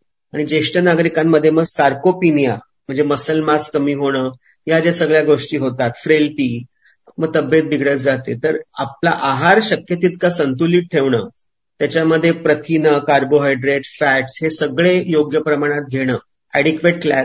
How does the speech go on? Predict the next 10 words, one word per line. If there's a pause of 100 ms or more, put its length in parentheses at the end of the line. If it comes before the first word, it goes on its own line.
(120)
calories
मिळणं,
उष्मांक
मिळणं (640)
हे
आवश्यक
आहे. (440)
हिरव्या
पालेभाज्या
आहेत,